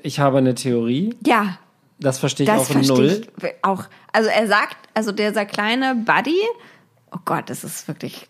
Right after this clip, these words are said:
Speaker 2: das, man kann das gar nicht fassen, ne, wenn man das jetzt noch nie geguckt
Speaker 1: Ja.
Speaker 2: hat. Ähm, sagt er in dieser Folge immer, ich habe eine Theorie und dann versucht er die zu beweisen und dann kommt später nochmal der Einspieler, wo der einfach
Speaker 1: Aus allen Folgen zusammengeschnitten
Speaker 2: Ja.
Speaker 1: einfach immer nur sagt, ich habe eine Theorie.
Speaker 2: Genau.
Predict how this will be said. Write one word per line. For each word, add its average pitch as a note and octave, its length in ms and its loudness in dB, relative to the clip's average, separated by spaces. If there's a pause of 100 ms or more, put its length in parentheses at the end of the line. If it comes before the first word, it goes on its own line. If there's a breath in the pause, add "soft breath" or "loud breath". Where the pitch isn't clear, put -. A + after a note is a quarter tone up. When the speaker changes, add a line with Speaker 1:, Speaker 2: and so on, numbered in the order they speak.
Speaker 2:
das, F3+ 200 -12 (120)
man F3+ 160 0
kann A#3+ 160 0
das A#3+ 120 -2
gar D#3+ 100 -4
nicht E3+ 160 -4
fassen, - 340 -4
ne, E3 120 -2
wenn G3 140 2
man F#3+ 100 2
das A3 140 -2
jetzt A3+ 100 -4
noch G#3 80 0
nie A#3 160 4
geguckt A#3+ 440 -2
Speaker 1:
Ja. G3 60 4
Speaker 2:
hat. A#3 200 2 (680 loud breath)
Ähm, G3 280 2
sagt G#3+ 260 0
er A3 100 2
in G3 120 0
dieser A3+ 180 2
Folge A3 360 2
immer, G#3 260 0
ich G#3+ 120 -4
habe G#3+ 140 0
eine F#3+ 200 2
Theorie G#3 420 0
und B3 120 0
dann A3+ 300 0
versucht A#3 320 -4
er G#3 80 0
die G3+ 140 0
zu G3+ 100 -6
beweisen G3+ 460 2
und A3+ 100 2
dann A3 140 2
kommt A#3 200 0
später B3+ 280 -2
nochmal C4 260 2
der A#3+ 140 0
Einspieler, A#3+ 480 0
wo A3 80 2
der A#3 320 0
einfach A3+ 320 -4 (320)
Speaker 1:
Aus B2+ 160 -4
allen F3 340 4
Folgen C#3+ 400 2
zusammengeschnitten C#3+ 720 0
Speaker 2:
Ja. G3+ 240 2
Speaker 1:
einfach D#3 300 -2
immer E3 240 2
nur D#3+ 160 2
sagt, C3 240 -2
ich C3 120 -10
habe C3+ 200 0
eine C3 180 -2
Theorie. F#3+ 220 -2
Speaker 2:
Genau. G3+ 400 2